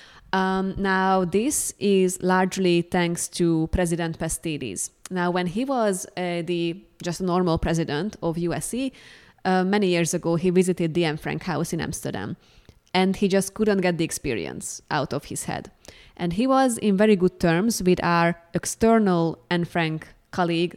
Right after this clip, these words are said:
Doctor Doyle Stevick, who was also a professor here at U S C. And Doyle just always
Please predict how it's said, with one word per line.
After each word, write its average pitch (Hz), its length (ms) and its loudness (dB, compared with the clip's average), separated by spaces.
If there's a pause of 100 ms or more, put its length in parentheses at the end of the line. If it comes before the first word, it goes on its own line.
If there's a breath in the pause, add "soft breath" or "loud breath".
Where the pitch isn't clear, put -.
(140)
Doctor 170 400 -4
Doyle 151 240 -4
Stevick, 214 500 -4
who - 80 -6
was 170 180 -2
also 170 280 -4
a 160 80 -4
professor 156 500 -6
here 220 300 -6
at 170 180 -8
U 156 140 -6
S 160 140 -8
C. - 180 -10 (720 loud breath)
And 175 160 -2
Doyle 190 360 4 (140)
just - 220 -6
always 175 640 2